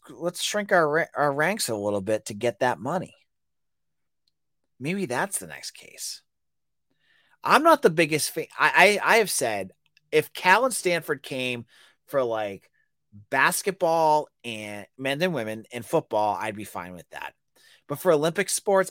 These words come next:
I do not wanna send, you know, our cross country team across the country for this. I don't wanna send our softball team across the country to, you know,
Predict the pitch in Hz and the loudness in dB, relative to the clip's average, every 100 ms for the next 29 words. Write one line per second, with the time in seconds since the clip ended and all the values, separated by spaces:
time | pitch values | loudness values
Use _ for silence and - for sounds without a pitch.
0 | - 156 202 196 151 131 127 120 117 120 | -4 -2 0 -2 -4 -2 -2 -2 -4 -8
1 | 104 - 107 98 92 90 90 _ _ _ | -8 -8 -6 -8 -10 -12 -16 _ _ _
2 | _ _ 123 117 107 101 - 98 101 - | _ _ -12 -6 -4 -4 -8 -10 -10 -4
3 | 131 113 - 110 - 92 - 90 78 71 | -2 -2 -2 -8 -8 -12 -12 -14 -14 -18
4 | - 101 87 - - 87 78 76 - - | -8 -8 -6 -10 -12 -14 -14 -18 -20 -20
5 | - - - _ _ - 135 147 160 170 | -12 -12 -12 _ _ -6 -2 2 2 2
6 | 175 - 151 131 - - 120 123 - 92 | 0 0 0 0 0 0 0 -2 -4 -6
7 | 82 92 85 76 76 - 98 95 - - | -6 -12 -16 -18 -18 -12 -10 -10 -14 -14
8 | 95 87 87 82 - - 98 87 80 | -14 -12 -12 -10 -10 -10 -10 -10 -12